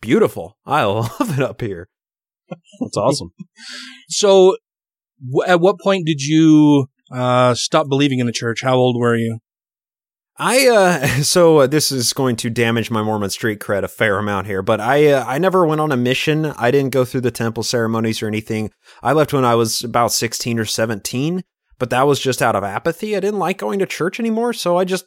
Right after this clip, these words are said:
Speaker 1: told my parents, "Hey, I'm done with this," and they said, "We respect your decision," which is real. I mean, kudos to them. That's, uh, probably the best thing that a Mormon parents can do for a Mormon child who doesn't wanna go to church anymore is just say, "Okay, that's your decision."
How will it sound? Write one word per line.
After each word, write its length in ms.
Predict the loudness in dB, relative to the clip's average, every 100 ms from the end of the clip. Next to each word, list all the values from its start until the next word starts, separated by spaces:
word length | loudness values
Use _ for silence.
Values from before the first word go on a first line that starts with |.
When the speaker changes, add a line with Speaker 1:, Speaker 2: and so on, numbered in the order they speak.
| _
Speaker 1:
told 200 | -6 -4
my 80 | -4
parents, 400 | -2 -2 -4 -4
"Hey, 300 | -2 0 2
I'm 240 | 0 -4 -10 -4
done 180 | -2 0
with 200 | 0 0
this," 320 | 0 0 -2
and 100 | -4
they 100 | -4
said, 200 | -2 -2
"We 160 | -2 -2
respect 380 | -2 -4 -6 -4
your 80 | -4
decision," 560 | -2 2 2 2 -6 -8 _ _ -2
which 240 | 0 2
is 260 | 2 0 -2
real. 400 | -6 0 2 2
I 80 | 0
mean, 160 | -2 -2
kudos 480 | 0 4 6 4 2
to 80 | -2
them. 260 | 0 0
That's, 400 | 0 -2 -2 -6
uh, 300 | -8 -16 -18 -18 _ -6
probably 340 | 0 2 2
the 100 | 0
best 320 | 0 0 0 -2
thing 200 | -2 0
that 80 |
a 40 | 0
Mormon 300 | 0 -2 -2
parents 380 | -4 -4 -4 -6
can 200 | -8 -4
do 420 | -2 0 0 -4 _ _ _
for 360 | 0 2 4
a 160 | 2 0
Mormon 280 | 0 -2 -2
child 280 | 0 0
who 60 | 2
doesn't 220 | 0 0
wanna 180 | 0 -2
go 220 | 0 0
to 80 | 0
church 340 | -2 -2 -2
anymore 320 | -4 -4 -2 -2
is 60 |
just 140 | -4 -6
say, 140 | -6
"Okay, 340 | -4 -2 -2 -4 _ _
that's 220 | -2 0
your 120 | 0
decision." 520 | 0 0 -2 -2 -6